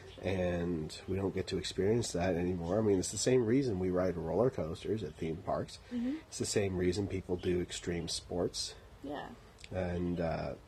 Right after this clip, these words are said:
Speaker 1: and do, like, things like skydiving and whatnot. They, they call that thrill-seeking, but it's all based on adrenaline, and adrenaline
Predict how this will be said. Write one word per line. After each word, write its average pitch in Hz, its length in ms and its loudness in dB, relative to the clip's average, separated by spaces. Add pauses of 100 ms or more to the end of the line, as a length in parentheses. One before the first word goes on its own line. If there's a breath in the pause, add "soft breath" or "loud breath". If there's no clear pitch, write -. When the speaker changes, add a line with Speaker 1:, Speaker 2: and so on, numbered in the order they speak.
(1300)
Speaker 1:
and 98 260 2
do, 95 140 2 (120)
like, 104 260 2
things 101 200 2
like 82 120 -4
skydiving 82 760 0 (520 loud breath)
and 98 380 0
whatnot. 92 380 2
They, 107 200 4
they 107 260 4
call 92 240 0
that 85 200 0
thrill-seeking, 104 880 2
but 104 240 2 (220)
it's 117 260 2
all 110 160 6
based 117 320 0
on 120 160 2
adrenaline, 131 460 2
and 87 220 0
adrenaline 98 460 2